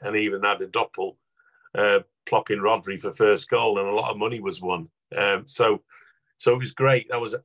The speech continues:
absolutely amazing. I think when, when we saw that we had Bayern away second leg, I think everybody thought,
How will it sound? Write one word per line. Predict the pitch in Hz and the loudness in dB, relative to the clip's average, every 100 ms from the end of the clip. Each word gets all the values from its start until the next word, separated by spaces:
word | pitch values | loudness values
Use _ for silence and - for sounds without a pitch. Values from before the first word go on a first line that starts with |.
| - | -12
absolutely | 139 - 113 110 107 | -14 -4 -2 -2 -4
amazing. | 101 110 117 107 104 | -2 0 0 -2 -4
I | |
think | 98 104 90 | -4 -6 -6
when, | 104 98 _ | -10 -10 _
when | - 107 | -6 -4
we | 101 | -2
saw | - 120 104 | 2 4 4
that | - | 0
we | 85 | 2
had | 107 90 101 | 0 0 0
Bayern | 104 101 101 _ _ _ _ _ _ _ - | 0 -2 -6 _ _ _ _ _ _ _ -8
away | 101 104 107 107 | -2 2 2 -2
second | - 117 - 104 95 | -6 -8 -6 -6 -2
leg, | 101 104 95 _ _ | 0 0 -6 _ _
I | - | -12
think | 98 | -6
everybody | 104 101 92 98 95 | -6 -6 -4 -6 -6
thought, | - 98 95 | -4 0 0